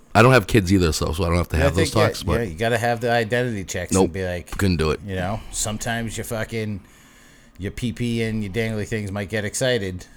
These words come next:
Speaker 2: and you wanna flack it
Speaker 1: <laughs>
Speaker 2: around.
Speaker 1: And your dangly things.
Speaker 2: But you gotta, you gotta control that, and you only do that in your private time. And, uh, uh, then, then you definitely go into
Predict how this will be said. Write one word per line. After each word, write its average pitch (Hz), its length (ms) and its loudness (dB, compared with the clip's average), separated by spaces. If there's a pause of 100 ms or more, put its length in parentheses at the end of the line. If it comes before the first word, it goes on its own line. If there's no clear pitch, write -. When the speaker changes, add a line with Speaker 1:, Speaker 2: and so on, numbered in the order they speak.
(460)
Speaker 2:
and - 80 2
you 104 80 4
wanna 101 160 -2
flack 110 340 -2
it 107 60 -2
Speaker 1:
<laughs> - 20 -4
Speaker 2:
around. 104 380 0
Speaker 1:
And 117 100 0
your 95 120 0
dangly - 500 -6
things. - 680 -10
Speaker 2:
But 90 240 -4
you 92 80 -8
gotta, 101 540 -4 (220)
you 95 100 -10
gotta 120 220 -2
control 135 420 2
that, 117 320 2 (240)
and 104 100 -6
you 107 120 -2
only 117 200 0
do 117 160 -2
that 117 160 4
in 117 60 -2
your 113 80 -4
private 107 340 -2
time. 90 300 -6 (880)
And, 87 260 -8
uh, 85 320 -4 (1120)
uh, 90 340 -2 (340)
then, 131 400 2 (380)
then 107 460 2 (380)
you 92 140 -10 (100)
definitely 110 480 0
go 101 260 -2
into 92 560 -6